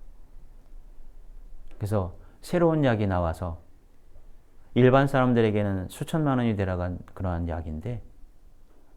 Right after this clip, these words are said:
아주 저렴한 비용으로 지금 치료를 받고 계시죠.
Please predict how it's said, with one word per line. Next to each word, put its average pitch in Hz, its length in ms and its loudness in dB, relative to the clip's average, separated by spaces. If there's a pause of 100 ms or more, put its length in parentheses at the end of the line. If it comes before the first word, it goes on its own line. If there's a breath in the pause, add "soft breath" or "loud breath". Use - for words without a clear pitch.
(100)
아주 - 240 -4
저렴한 98 1700 -2
비용으로 82 500 -8 (920)
지금 87 340 -4 (220)
치료를 135 360 -4
받고 87 280 -8
계시죠. - 440 -14